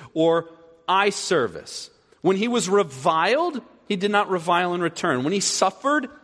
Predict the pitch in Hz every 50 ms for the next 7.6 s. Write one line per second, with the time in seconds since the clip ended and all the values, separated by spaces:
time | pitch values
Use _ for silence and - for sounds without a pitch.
0 | _ _ _ _ _ 202 190 170 196 190 196 190 185 - - - 202 208 202 190
1 | - 131 113 - - - - - _ - 165 175 185 180 175 - 139 107 - -
2 | _ _ _ - 165 156 - - - 160 135 - - - - - 196 202 202 214
3 | 226 233 247 247 208 359 - - 156 135 117 - - - - - 196 202 - -
4 | - 208 202 202 185 185 190 185 - - - - 131 117 113 113 110 - - -
5 | - - 113 - - 143 151 165 170 180 175 170 - - _ - 151 160 139 113
6 | - 139 143 131 123 120 127 127 120 120 117 - - - _ _ _ _ 107 101
7 | 101 117 117 101 - - - - 82 - -